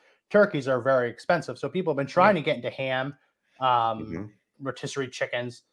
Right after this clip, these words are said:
Speaker 1: but all that price, unless you go to Costco where it's the same price every year,
Speaker 2: Mm-hmm.
Speaker 1: rotisserie chickens, everything's up. And
Speaker 2: Yeah.
Speaker 1: what feels ridiculous is when you go out shopping, you see that everything's up. You recognize that everything's up.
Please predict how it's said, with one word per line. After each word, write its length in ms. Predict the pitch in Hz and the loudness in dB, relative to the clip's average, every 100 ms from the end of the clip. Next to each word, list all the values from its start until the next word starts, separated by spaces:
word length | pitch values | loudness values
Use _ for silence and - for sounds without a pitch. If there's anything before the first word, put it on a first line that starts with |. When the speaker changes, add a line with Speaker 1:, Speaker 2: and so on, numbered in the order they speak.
| _ _ - | _ _ 2
Speaker 1:
but 120 | 156 | 8
all 260 | 180 269 | 12 12
that 220 | 202 185 - | 12 10 6
price, 160 | 165 | 4
unless 180 | 156 165 | 4 0
you 60 | 156 | 0
go 80 | |
to 60 | 139 | 0
Costco 420 | - 185 - 131 | 6 6 6 -2
where 100 | 127 | -2
it's 80 | 127 | -6
the 60 | - | -4
same 200 | 139 123 | -4 0
price 400 | 135 127 - _ _ - | 0 0 -6 _ _ -10
every 220 | 120 123 | -8 -4
year, 260 | 139 110 110 _ _ - | -4 -4 -8 _ _ -16
Speaker 2:
Mm-hmm. 40 | |
Speaker 1:
rotisserie 280 | - 127 123 | -8 -8 -6
chickens, 400 | - 156 117 - _ _ - | -4 -4 -6 -14 _ _ -4
everything's 460 | 165 202 190 160 120 | 2 2 2 0 -2
up. 240 | 120 - _ _ _ _ - | -8 -10 _ _ _ _ -6
And 360 | 143 135 131 - _ _ | -2 -2 -4 -14 _ _
Speaker 2:
Yeah. 160 | 95 175 | -4 6
Speaker 1:
what 220 | 190 - | 6 4
feels 500 | - 233 285 254 180 | -6 4 10 10 10
ridiculous 720 | 175 147 190 139 107 104 - - | 0 2 0 0 -6 -8 -16 -8
is 340 | 135 131 123 _ _ _ 151 | -4 -4 -6 _ _ _ -4
when 140 | 151 | -2
you 80 | 147 | 6
go 220 | 190 214 | 10 12
out 220 | 180 160 | 12 8
shopping, 480 | - 185 175 135 127 | 6 6 6 2 -4
you 80 | 135 | -6
see 400 | - - 240 247 | -8 -6 -2 0
that 160 | 160 | 2
everything's 520 | 135 120 123 127 117 113 | 2 0 -4 -6 -6 -6
up. 200 | 104 - | -8 -10
You 160 | 135 139 | -10 4
recognize 580 | 170 233 175 147 123 113 | 6 6 2 -2 -2 -2
that 80 | 117 | -6
everything's 420 | 110 104 120 117 | -6 -10 -10 -8
up. 200 | - | -10